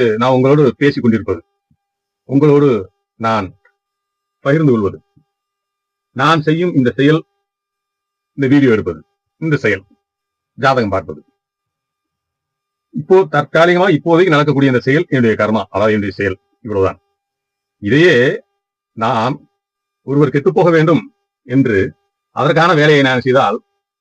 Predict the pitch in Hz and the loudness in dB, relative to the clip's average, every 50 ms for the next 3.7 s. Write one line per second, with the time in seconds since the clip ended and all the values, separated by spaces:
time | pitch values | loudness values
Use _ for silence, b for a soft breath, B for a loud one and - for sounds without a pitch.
0 | _ _ _ - 95 110 131 156 151 151 151 151 147 156 160 143 110 110 117 113 | _ _ _ -10 -4 0 0 0 2 2 2 2 4 2 0 0 -2 -2 0 0
1 | 104 98 92 78 _ _ _ _ _ _ _ _ _ _ _ _ _ _ _ - | 0 0 -2 -6 _ _ _ _ _ _ _ _ _ _ _ _ _ _ _ -14
2 | 92 101 135 143 170 196 196 - _ - 143 143 135 - 123 123 131 139 123 104 | -6 -2 0 2 2 0 -2 -4 _ -4 -2 -2 -2 0 0 0 2 2 2 -2
3 | 101 - _ _ _ - - 123 131 127 117 104 98 98 | -2 -4 _ _ _ -8 -2 0 2 2 2 0 -2 -4